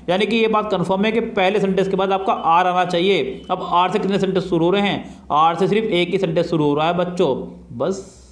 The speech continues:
अपना काम बनता, बस आगे की line तो आप जानते ही हैं, यानी कि इस sentence का answer आपका हो जाएगा fourth correct। यस गाइस,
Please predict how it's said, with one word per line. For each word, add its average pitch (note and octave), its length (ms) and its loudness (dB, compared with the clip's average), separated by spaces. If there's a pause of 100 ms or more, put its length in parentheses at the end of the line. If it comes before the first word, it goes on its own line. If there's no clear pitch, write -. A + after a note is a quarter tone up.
(840)
अपना D#3+ 260 -2
काम D3+ 260 -2
बनता, B2+ 380 -2 (1300)
बस - 720 -10
आगे A#2+ 180 -2
की C3 80 -2
line B2 180 0
तो B2 100 -4
आप A2 80 -8
जानते A#2+ 280 -4
ही D#3 80 -2
हैं, - 400 -6
यानी G#3 240 2
कि A3+ 100 -2
इस G3+ 100 -2
sentence D#3+ 260 -2
का F#3 140 -4
answer D3+ 300 -4
आपका C#3+ 200 -4
हो A#2+ 60 -2
जाएगा A#2 240 -4
fourth A#2+ 440 -6
correct। - 840 -10
यस B2+ 80 -6
गाइस, D3+ 200 -2